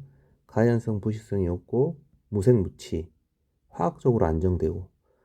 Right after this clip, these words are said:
고농도였을 때는 인체에 독성이 있습니다. 임기 온도는 삼십일 점 삼오,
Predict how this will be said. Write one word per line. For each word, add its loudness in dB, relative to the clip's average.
고농도였을 4
때는 0
인체에 -2
독성이 -4
있습니다. -12
임기 4
온도는 2
삼십일 -4
점 -4
삼오, -6